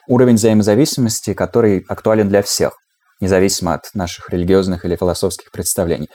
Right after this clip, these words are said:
Это просто взаимозависимость вот на уровне того, что происходит здесь сейчас на планете. Причины ведут к следствиям, да? Если,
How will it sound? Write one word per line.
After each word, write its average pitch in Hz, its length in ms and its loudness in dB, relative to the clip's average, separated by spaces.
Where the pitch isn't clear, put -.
Это 127 100 2
просто 127 320 4
взаимозависимость 110 800 2
вот 101 100 0
на 95 80 0
уровне 104 240 2
того, 98 160 0
что - 160 -4
происходит 90 400 -2
здесь 90 240 0
сейчас - 400 -6
на - 80 -12
планете. - 380 -10
Причины - 360 0
ведут 104 300 2
к - 60 -14
следствиям, - 580 -6
да? 113 160 2
Если, 104 460 2